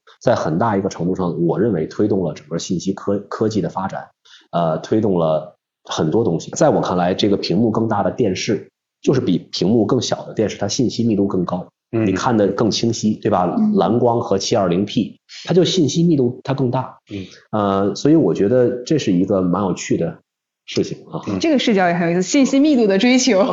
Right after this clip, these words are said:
Speaker 2: 嗯，刚才其实聊的有些话题，我们接下来会，会延伸哈。
Speaker 1: 嗯。
Speaker 2: 然后刚才我，我想到两个点，一个是关于所谓元宇宙这个事儿，因为其实它就是一个 buzzword 嘛，我们说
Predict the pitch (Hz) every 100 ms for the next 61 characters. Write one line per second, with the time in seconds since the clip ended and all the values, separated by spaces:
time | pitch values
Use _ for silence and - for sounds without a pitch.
0 | 294 - 285 131 123 160 156 117 131 139
1 | 139 143 135 110 131 131 95 107 113 120
2 | 113 101 95 120 127 107 107 131 104 -
3 | 110 85 98 113 117 123 101 87 - -
4 | - 139 139 147 143 117 101 110 110 92
5 | 80 143 127 78 117 131 71 69 80 120
6 | 147 147 117 123 123 110 113 113 - -
7 | 104 107 101 123 110 110 110 113 - 101
8 | 64 107 110 107 110 - - - - 135
9 | 135 156 165 135 107 107 98 - 113 107
10 | 101 95 82 85 78 80 87 95 92 90